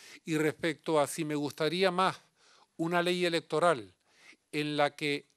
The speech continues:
la fuerza mayoritaria en una determinada institución fuese aquella que gobernara,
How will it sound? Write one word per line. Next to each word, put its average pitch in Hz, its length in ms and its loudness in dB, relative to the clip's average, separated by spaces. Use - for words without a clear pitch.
la 143 220 -2
fuerza 180 480 -4
mayoritaria 151 920 -2
en 147 160 -4
una 170 220 2
determinada 156 680 0
institución 143 880 -6
fuese 175 500 2
aquella 151 420 0
que 156 100 -4
gobernara, 151 680 0